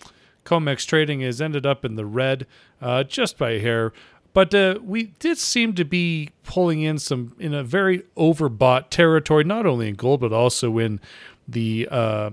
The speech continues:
E T F, the G D X E T F as well. And we saw a little bit of pullback there as well. I mean, this is probably a healthy pullback, uh, Chris, and I just want to get your thoughts if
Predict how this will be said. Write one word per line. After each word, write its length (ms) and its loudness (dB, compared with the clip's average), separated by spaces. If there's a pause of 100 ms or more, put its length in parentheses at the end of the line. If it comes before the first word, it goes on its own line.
(120)
E 160 4
T 240 0
F, 160 2
the 120 -2
G 200 -4
D 220 -4
X 260 -4
E 120 -4
T 220 -4
F 200 -2
as 100 -4
well. 280 4
And 100 -2
we 80 -4
saw 160 -4
a 20 -4
little 160 -4
bit 140 -10
of 160 -12
pullback 540 -4
there 280 -4 (440)
as 120 -8
well. 320 0 (240)
I 140 2
mean, 180 0
this 180 -2
is 180 0 (300)
probably 540 2
a 60 2
healthy 260 2
pullback, 720 0
uh, 320 0
Chris, 300 2
and 100 -2
I 20 -4
just 200 -8
want 120 -6
to 60 -6
get 160 -8
your 80 -8
thoughts 360 -2
if 220 -6